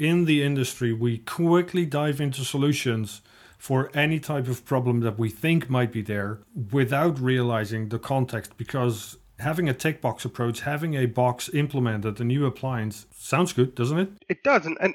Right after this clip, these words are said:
Speaker 2: and maybe, maybe I can be a little bit controversial in, in, in the following statement.
Speaker 1: Don't
Speaker 2: I,
Speaker 1: be a
Speaker 2: I, I
Speaker 1: little
Speaker 2: probably will be very
Speaker 1: controversial.
Speaker 2: controversial when I
Speaker 1: Don't
Speaker 2: say
Speaker 1: be a
Speaker 2: this,
Speaker 1: little.
Speaker 2: right? If we look at, at what's happening around us in the last year or so,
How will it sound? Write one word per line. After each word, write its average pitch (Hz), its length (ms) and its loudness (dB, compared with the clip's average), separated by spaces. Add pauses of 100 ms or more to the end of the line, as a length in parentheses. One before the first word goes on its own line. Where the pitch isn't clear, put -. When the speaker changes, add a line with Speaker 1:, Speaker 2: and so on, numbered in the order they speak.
Speaker 2:
and 175 160 -2
maybe, 214 400 2
maybe 190 340 2
I 170 140 6
can 156 240 -6
be 151 160 -2
a 135 60 2
little 135 200 0
bit 139 160 -2
controversial 127 720 -2 (200)
in, 127 160 -10
in, 123 220 -10
in 117 120 -8
the 113 60 -6
following - 300 -8
statement. - 360 -6
Speaker 1:
Don't 127 140 4
Speaker 2:
I, 214 60 4
Speaker 1:
be 190 60 6
a 160 40 4
Speaker 2:
I, 139 40 4
I 135 40 4
Speaker 1:
little 147 240 4
Speaker 2:
probably 113 280 0
will 113 60 0
be 104 60 0
very 104 200 0
Speaker 1:
controversial. 113 100 -4
Speaker 2:
controversial - 420 -10
when - 80 -4
I 151 60 4
Speaker 1:
Don't 170 60 2
Speaker 2:
say 180 100 4
Speaker 1:
be 160 40 6
a 139 40 2
Speaker 2:
this, 131 80 2
Speaker 1:
little. 120 160 2
Speaker 2:
right? 160 100 0 (260)
If - 180 0
we 247 100 -2
look 180 180 0
at, 151 120 6 (140)
at 139 140 -2
what's 127 240 -4
happening 123 680 0
around 113 380 2
us 98 200 -2
in 101 100 -10
the 104 60 -2
last - 480 0 (460)
year 98 200 -2
or 92 120 -4
so, - 240 -10